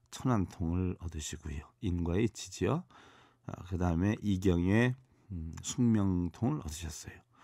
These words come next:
숙명통은 엄력의 인과지요. 그다음에 부처님께서 그 숙명통에 대해 설하신 것이요. 예, 보편적으로 우리가 방등경이다 이렇게 보고요. 초경의 천안통을 얻으신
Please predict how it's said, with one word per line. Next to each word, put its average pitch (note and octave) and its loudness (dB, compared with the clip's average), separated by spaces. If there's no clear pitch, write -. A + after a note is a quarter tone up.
숙명통은 F#2 0
엄력의 G2+ 6
인과지요. E2+ 0
그다음에 B2+ 8
부처님께서 B2+ 8
그 A#2 2
숙명통에 C3+ 4
대해 G2 4
설하신 F#2+ 0
것이요. F2 -2
예, E2+ -8
보편적으로 F2 -4
우리가 F#2 -8
방등경이다 F2 -2
이렇게 F2 -6
보고요. D#2+ -12
초경의 B2+ 8
천안통을 G#2+ 2
얻으신 F#2+ 0